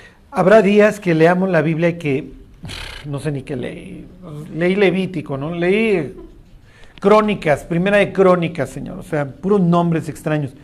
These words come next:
<clears throat> Nunca realmente sabemos dónde nos vamos a encontrar un versículo que leímos hace un tiempo y que dices, "Qué bueno, esto lo necesitaba yo".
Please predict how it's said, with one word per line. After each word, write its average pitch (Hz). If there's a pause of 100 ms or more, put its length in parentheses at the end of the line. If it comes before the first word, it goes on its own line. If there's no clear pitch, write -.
(540)
<clears throat> - (220)
Nunca 311
realmente 247
sabemos 196
dónde 196
nos 175
vamos 170
a 165
encontrar 143
un 156
versículo 143
que 139
leímos 135
hace 147
un 131
tiempo 131 (300)
y 139
que -
dices, 139 (720)
"Qué 170
bueno, 156 (160)
esto 170
lo 147
necesitaba 135
yo". 123